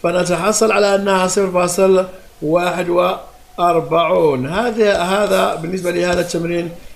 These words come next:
هي نهاية التمرين بالشكل السابق. إذن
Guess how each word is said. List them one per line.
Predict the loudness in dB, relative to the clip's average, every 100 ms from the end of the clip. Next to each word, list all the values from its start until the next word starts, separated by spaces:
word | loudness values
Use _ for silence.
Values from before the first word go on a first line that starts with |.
| -4
هي | 2 2
نهاية | 2 2 0 -2
التمرين | -4 -6 -4 -4 -4 -6
بالشكل | -2 0 0 -2 -4 -2 0 0 -4 -14 -16 -4
السابق. | -2 0 0 0 0 -2
إذن | -2 2 0 0